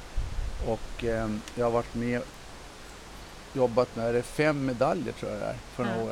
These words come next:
Speaker 1: S.
Speaker 2: Men vad gör man mer som förbundskapten? Alltså, är det du som bestämmer hur det ska tränas och, och göras, eller hur?
Speaker 1: Nej, det gör jag <laughs> inte. Det gör jag inte. Eh, det är ju faktiskt så att det är resultaten som det handlar om.
Speaker 2: Ja.
Speaker 1: Eh,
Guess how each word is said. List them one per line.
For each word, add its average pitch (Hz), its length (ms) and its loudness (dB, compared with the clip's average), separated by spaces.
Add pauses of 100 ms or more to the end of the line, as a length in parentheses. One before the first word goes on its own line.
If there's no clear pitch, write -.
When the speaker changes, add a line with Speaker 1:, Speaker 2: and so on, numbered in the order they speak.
Speaker 1:
S. - 200 0 (880)
Speaker 2:
Men 302 220 4
vad 294 140 4
gör 311 240 8
man 302 220 8
mer 320 160 6
som 285 180 2
förbundskapten? 262 840 2
Alltså, 208 180 0
är 233 60 2
det 247 100 2
du 269 180 2
som 269 140 -2
bestämmer 262 500 4
hur 247 200 4
det 233 80 0
ska 233 160 -4
tränas 220 640 2
och, 208 340 0
och 214 100 -2
göras, 196 460 0
eller 202 160 2
hur? 143 80 8
Speaker 1:
Nej, 185 420 10 (240)
det 214 100 6
gör 202 160 8
jag 143 380 6
<laughs> 165 60 8
inte. 226 640 6 (300)
Det 156 60 10
gör 160 160 12
jag 151 40 12 (140)
inte. - 240 2 (500)
Eh, 127 220 8 (160)
det 147 60 10
är 160 40 12
ju 175 80 12
faktiskt 156 280 6
så 135 60 6
att 110 120 6
det 131 80 6
är 135 60 8
resultaten 131 680 6
som 113 380 0
det 113 180 -2
handlar 120 420 2
om. 110 220 -2 (120)
Speaker 2:
Ja. 180 220 -4 (600)
Speaker 1:
Eh, 113 240 2